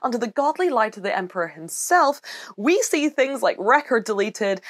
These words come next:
and in our heads we know that that is a big red flag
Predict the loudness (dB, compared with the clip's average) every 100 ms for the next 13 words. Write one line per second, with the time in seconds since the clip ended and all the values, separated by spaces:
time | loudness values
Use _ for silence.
0 | -4 -2 2 2 2 2 2 0 0 -6
1 | -16 -10 -4 0 2 2 2 2 2 2
2 | -2 -4 -6 -6 -8 _ -2 2 6 4
3 | 4 6 6 6